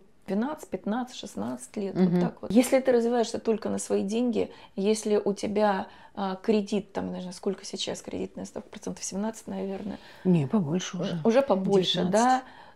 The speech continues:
Speaker 1: Но это нереально закладывать более чем десятилетний цикл,
Speaker 2: Мгм.
Speaker 1: а, с такими вот деньгами. Это нереально,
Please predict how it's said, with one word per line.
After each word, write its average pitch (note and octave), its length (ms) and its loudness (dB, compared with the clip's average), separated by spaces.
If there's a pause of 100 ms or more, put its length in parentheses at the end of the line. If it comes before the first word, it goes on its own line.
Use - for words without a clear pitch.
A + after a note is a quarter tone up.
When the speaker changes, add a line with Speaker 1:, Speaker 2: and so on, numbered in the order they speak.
Speaker 1:
Но D4 240 12
это D4+ 260 12
нереально C4+ 920 6
закладывать G#3 920 4 (220)
более G#3+ 560 8
чем G#3+ 340 2
десятилетний G3+ 840 0
цикл, F#3 640 -2 (200)
Speaker 2:
Мгм. E3 300 4
Speaker 1:
а, F#3+ 260 6
с G3 480 8
такими A#3 460 2
вот G#3 440 2
деньгами. G3+ 720 0 (240)
Это G#3+ 240 4
нереально, F#3+ 720 4